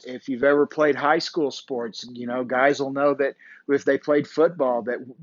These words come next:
at the beginning of the season, they had two-a-days and they were brutal. You know, you ran, you ran, you ran, you,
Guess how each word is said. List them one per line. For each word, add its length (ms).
at 140
the 80
beginning 440
of 100
the 80
season, 440
they 120
had 280
two-a-days 640
and 100
they 120
were 120
brutal. 560
You 140
know, 320
you 140
ran, 380
you 100
ran, 320
you 80
ran, 480
you, 200